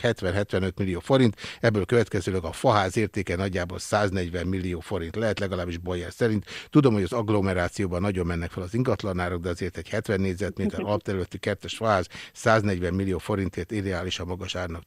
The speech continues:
Speaker 1: tűnik, mondta a videóban Buzinkai.
Speaker 2: Azt gondolom erről, hogy a, e, politikába vagy a politikai kommunikációba beleférnek mémek, me-, beleférnek, e, hekkek, ö, abban az esetben, hogyha az mindenki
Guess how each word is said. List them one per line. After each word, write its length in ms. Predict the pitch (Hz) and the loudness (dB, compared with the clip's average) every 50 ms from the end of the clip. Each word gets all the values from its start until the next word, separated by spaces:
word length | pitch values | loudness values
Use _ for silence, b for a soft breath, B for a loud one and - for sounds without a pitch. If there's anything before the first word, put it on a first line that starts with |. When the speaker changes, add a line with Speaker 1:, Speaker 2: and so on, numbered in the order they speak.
| - | -4
Speaker 1:
tűnik, 260 | - 120 107 101 90 - | 0 2 2 2 2 0
mondta 260 | - 92 90 87 - - | -4 -6 -6 -6 -6 -8
a 40 | |
videóban 520 | 87 92 87 85 87 87 87 85 85 85 80 80 | -6 -6 -4 -4 -4 -4 -4 -6 -8 -8 -8 -8
Buzinkai. 540 | 90 92 - - - 95 - - - 90 - - _ _ _ _ _ _ _ _ _ _ _ _ - - - - - _ - - - - _ _ _ _ _ - | -8 -10 -10 -10 -10 -12 -12 -14 -16 -16 -18 -20 _ _ _ _ _ _ _ _ _ _ _ _ -20 -20 -20 -20 -20 _ -14 -14 -14 -14 _ _ _ _ _ -2
Speaker 2:
Azt 200 | - - 254 254 | 2 2 4 6
gondolom 320 | 254 262 247 226 214 220 220 | 8 8 10 10 10 10 10
erről, 320 | 208 214 214 214 208 208 | 10 10 10 10 10 10
hogy 140 | 220 214 208 | 10 10 10
a, 180 | 208 202 196 202 - - - | 10 8 8 6 2 -10 -2
e, 160 | - 202 202 | 2 4 4
politikába 720 | 202 - 220 226 220 220 - 202 - - 196 196 202 202 | 6 8 8 8 8 6 2 2 6 8 8 10 10 10
vagy 160 | 196 190 180 180 | 8 8 8 8
a 60 | 175 | 8
politikai 520 | - 202 202 196 - 196 - 196 175 180 | 8 8 6 6 6 4 6 6 4 6
kommunikációba 1160 | - - 196 202 196 190 185 180 - 180 165 175 - - 196 185 180 175 185 185 185 185 - B B B | 4 2 2 4 4 4 4 6 6 8 8 6 6 4 4 4 6 6 6 8 8 8 6 B B B
beleférnek 760 | B 185 190 196 190 185 - 202 185 175 175 165 160 160 - | B 6 8 8 8 6 6 6 8 8 8 8 6 6 4
mémek, 440 | 208 196 180 185 190 185 180 180 - | 4 6 6 6 8 6 6 6 6
me-, 200 | 196 185 175 - - | 6 6 6 6 8
beleférnek, 800 | 196 190 185 180 180 - - 170 165 165 165 151 151 151 - - | 8 8 8 8 6 6 6 6 8 8 8 6 6 4 4 6
e, 380 | 180 147 151 151 147 107 104 - | 6 8 8 6 6 4 0 2
hekkek, 840 | - 175 180 - _ - 214 196 185 190 - - - 202 185 185 - B B B B B | 4 4 4 4 _ 4 6 8 8 6 6 4 6 8 8 6 6 B B B B B
ö, 80 | 185 185 | 6 8
abban 320 | 175 185 196 190 190 180 | 10 10 10 10 8 8
az 100 | 180 175 | 8 8
esetben, 540 | 180 175 - - 180 185 185 - 185 185 190 | 6 6 6 6 4 6 6 8 8 8 8
hogyha 300 | 202 190 175 - 202 175 | 6 4 4 6 8 8
az 100 | 175 180 185 | 8 8 8
mindenki 360 | 185 175 170 165 - 190 | 6 6 6 6 4 2